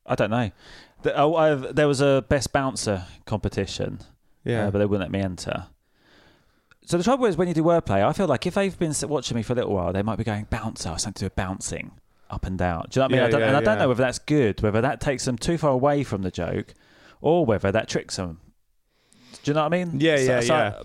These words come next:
Speaker 1: but I haven't done it enough to really analyse it. It's just 'cause we, you said something about bouncers.
Speaker 2: Okay, that's good.
Speaker 1: But I think it might be all right. Or it could be,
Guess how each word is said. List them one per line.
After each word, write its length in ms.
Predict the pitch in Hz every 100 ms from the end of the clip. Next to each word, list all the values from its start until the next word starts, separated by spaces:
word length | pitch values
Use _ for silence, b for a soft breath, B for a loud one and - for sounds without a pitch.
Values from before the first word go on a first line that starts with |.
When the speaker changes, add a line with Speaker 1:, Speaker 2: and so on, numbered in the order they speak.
| -
Speaker 1:
but 120 | 101
I 100 | 139
haven't 260 | 170 170 131
done 160 | 139
it 60 | 131
enough 280 | 120 113 -
to 120 | -
really 240 | 104 101 92
analyse 400 | 95 90 87 -
it. 40 | -
It's 80 |
just 140 | 101 -
'cause 160 | 92 92
we, 140 | 90 -
you 100 | 98
said 140 | 95
something 180 | 95 95
about 140 | 98 -
bouncers. 460 | 101 - 95 90 _ -
Speaker 2:
Okay, 300 | 170 127 101 -
that's 160 | 110
good. 180 | - 110 - b b
Speaker 1:
But 120 | 123 117
I 20 |
think 180 | 170 127
it 80 | 117
might 180 | 113
be 100 | 101
all 80 | 85
right. 260 | 85 50 - _ _ _ _ _ _ _ _ -
Or 100 | 117
it 80 | -
could 120 | -
be, 520 | 107 104 101 98 101